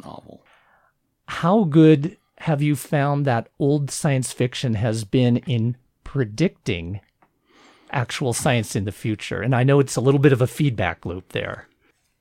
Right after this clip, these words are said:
Speaker 1: Science fiction is predictive in the sense that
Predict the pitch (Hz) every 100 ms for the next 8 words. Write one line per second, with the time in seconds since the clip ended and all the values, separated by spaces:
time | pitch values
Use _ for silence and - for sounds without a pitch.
0 | _ _ _ - - 180 233 - 208 -
1 | 170 131 113 - 127 147 - 120 117 117
2 | - 139 123 113 135 123 110 -